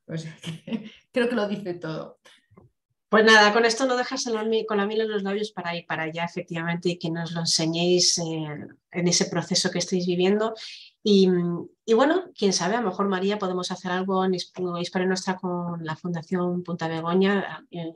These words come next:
Speaker 2: lo dejo caer, ya,
Speaker 1: <laughs>
Speaker 2: ya sabes lo que hay
Speaker 1: Perfecto.
Speaker 2: por detrás de esas,
Speaker 1: Sí.
Speaker 2: dejarlo caer.
Speaker 1: Encantada.
Speaker 2: Para que, <laughs> para que sigamos descubriendo este edificio singular. Y que, nada, recordarles a todos, que también se lo digo a María, que, que hemos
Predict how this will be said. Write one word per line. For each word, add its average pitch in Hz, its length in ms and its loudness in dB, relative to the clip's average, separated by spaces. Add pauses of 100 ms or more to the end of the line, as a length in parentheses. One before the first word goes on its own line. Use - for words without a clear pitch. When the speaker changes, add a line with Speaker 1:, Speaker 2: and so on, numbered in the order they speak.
Speaker 2:
lo 160 100 -2
dejo 160 220 0
caer, 165 340 -2 (240)
ya, 170 140 -2
Speaker 1:
<laughs> 262 720 -2
Speaker 2:
ya 160 160 -4
sabes 170 320 4
lo 170 100 2
que 165 60 -2
hay 170 80 2
Speaker 1:
Perfecto. - 60 -8
Speaker 2:
por 175 140 2
detrás 185 340 6
de 185 60 4
esas, 180 340 4
Speaker 1:
Sí. - 160 -8
Speaker 2:
dejarlo 175 400 0
caer. 202 300 2 (500)
Speaker 1:
Encantada. 208 480 0
Speaker 2:
Para 214 260 6
que, 262 640 0
<laughs> - 20 -12
para 226 300 4
que 214 560 0
sigamos 226 380 -4
descubriendo 240 400 -4
este 226 160 -10
edificio 220 360 -2
singular. 202 460 0 (640)
Y 220 220 -4
que, 202 300 2
nada, 214 420 2
recordarles 214 640 0
a 208 180 -4
todos, 226 600 -2
que 185 340 -2
también 185 240 -2
se 190 100 -6
lo 175 100 -6
digo 190 180 -2
a 180 80 -4
María, 185 360 -4
que, 160 320 -12
que 180 60 -8
hemos 175 220 -6